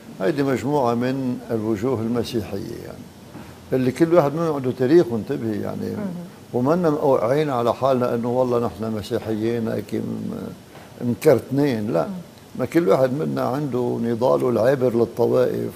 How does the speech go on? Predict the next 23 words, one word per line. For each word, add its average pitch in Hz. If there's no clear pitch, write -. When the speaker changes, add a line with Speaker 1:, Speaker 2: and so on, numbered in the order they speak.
Speaker 1:
واللي 120
بعده 139
اليوم 139
يعني. -
بس 135
بنفس 151
الوقت 170
كان 135
في 127
حاجة 135
لتظهير 120
موقف 131
بالبيئة 120
المسيحية، 110
إنه 123
مثل 147
كأنه 156
ط-، 147
طالعة، 143
يعني 110
طالعة 147
السمعة، 113
إنه 131